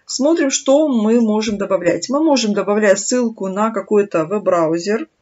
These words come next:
э, захват входного, выходного аудиопотока, если дополнительно микрофон подключаете и так далее. Ну, на первых этапах, в принципе, идти нет необходимости.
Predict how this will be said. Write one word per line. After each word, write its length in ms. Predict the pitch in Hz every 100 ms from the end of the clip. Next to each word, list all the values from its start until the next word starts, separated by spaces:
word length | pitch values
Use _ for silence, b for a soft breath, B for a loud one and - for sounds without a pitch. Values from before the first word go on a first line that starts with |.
| _ B B B B B B -
э, 200 | 202 190
захват 500 | 233 233 240 240 240
входного, 460 | 240 214 247 226
выходного 640 | 214 233 214 226 208 208 -
аудиопотока, 720 | 214 202 208 208 240 233 185
если 320 | 175 - 190
дополнительно 840 | 185 180 196 196 190 180 170 170
микрофон 540 | 170 170 180 202 277 320
подключаете 840 | 233 - 220 220 214 208 202 170
и 20 | 165
так 220 | 165 185
далее. 300 | 269 240 202
Ну, 360 | 226 214 - _ _
на 640 | - 180 185 202 196 196 180 208 - -
первых 360 | 220 180 -
этапах, 500 | - 262 - 233 - -
в 60 |
принципе, 520 | 202 202 - - 180
идти 460 | 175 - 170 160 160 - -
нет 540 | - 135 175 202 233 -
необходимости. 1000 | 262 254 240 214 220 202 214 - 190